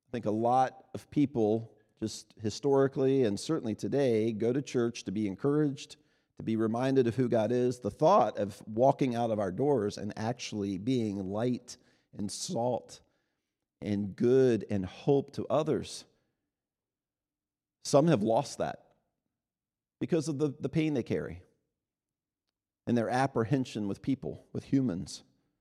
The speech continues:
Being hurt and mistreated in life, it's natural.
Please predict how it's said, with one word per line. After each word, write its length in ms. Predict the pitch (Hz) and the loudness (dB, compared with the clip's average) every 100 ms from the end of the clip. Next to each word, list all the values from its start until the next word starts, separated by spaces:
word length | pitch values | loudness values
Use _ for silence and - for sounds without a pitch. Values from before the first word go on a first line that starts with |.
| _ _ _ _ _ _ _ _ | _ _ _ _ _ _ _ _
Being 220 | 156 160 | 6 8
hurt 340 | 143 - 175 170 | 6 4 4 4
and 140 | 143 | 2
mistreated 560 | 143 135 160 156 156 - - _ _ _ _ _ - _ _ _ _ _ _ _ _ _ _ _ _ _ _ | 2 2 4 4 4 0 -14 _ _ _ _ _ -20 _ _ _ _ _ _ _ _ _ _ _ _ _ _
in 140 | 127 135 | 2 6
life, 340 | 139 156 - | 6 6 4
it's 220 | 143 135 139 | 2 2 2
natural. 480 | 139 143 - 87 | 2 2 0 -4